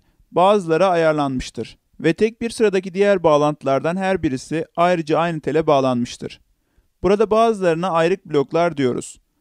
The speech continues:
Bu sahip olduğu, iki bağlantının birbirine bağlandığı ve diğer ikisinin birbirine bağlandığı anlamına gelmektedir. Biz dışarıda bunlar arasında bir jumper çekeceğiz. Bu yüzden eğer çok çabuk bir şekilde bağlantıyı kesmek istersek,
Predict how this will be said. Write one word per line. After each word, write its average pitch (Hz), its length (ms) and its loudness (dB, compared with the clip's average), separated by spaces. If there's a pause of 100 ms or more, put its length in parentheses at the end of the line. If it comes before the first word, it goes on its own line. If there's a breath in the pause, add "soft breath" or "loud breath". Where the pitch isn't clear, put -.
(140)
Bu 185 120 -2
sahip 214 400 0
olduğu, 170 580 2 (260)
iki 185 220 -12
bağlantının 190 600 0
birbirine 180 460 -4
bağlandığı 131 640 -2 (340 soft breath)
ve 143 120 -12
diğer 202 200 0
ikisinin 190 600 -8
birbirine 170 460 -2
bağlandığı 156 460 0
anlamına 143 360 -4
gelmektedir. 135 800 -6 (680)
Biz 214 200 -8
dışarıda 214 520 0
bunlar 202 240 0
arasında 175 540 -2
bir 185 100 -2
jumper 180 420 -4
çekeceğiz. 143 680 -8 (580)
Bu 196 80 -2
yüzden 233 440 -2
eğer 208 300 -4
çok 233 220 -6
çabuk 214 300 -2
bir 202 80 -8
şekilde 185 440 -8
bağlantıyı 180 480 -2
kesmek 190 420 -8
istersek, 202 640 -6